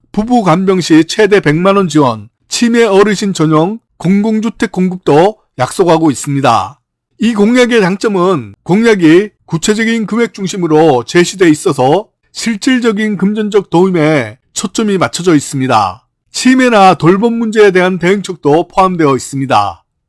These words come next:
단점으로는 소득의 오십 퍼센트만 해당된다는 점에서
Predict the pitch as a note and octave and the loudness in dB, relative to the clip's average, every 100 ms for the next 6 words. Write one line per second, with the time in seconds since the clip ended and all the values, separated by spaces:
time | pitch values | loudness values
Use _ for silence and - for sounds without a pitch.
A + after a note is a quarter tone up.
0 | _ _ _ C3+ A#3+ C#4+ C4+ A#3 A3 F#3 | _ _ _ -2 0 0 0 0 0 2
1 | G3 C#3 - A#3 A3+ A3 G#3+ G3+ A3 - | 0 -2 -6 -6 0 0 0 -2 -4 -6
2 | - F#3 F3+ F#3+ F3 E3 F#3 F#3 F#3+ E3+ | -6 -4 -4 -2 -4 -2 -2 -2 -2 -2
3 | E3+ E3+ E3 D3+ C#3+ C3 D3 C#3+ G2 G2 | -2 -2 -2 -2 0 2 2 2 -2 -10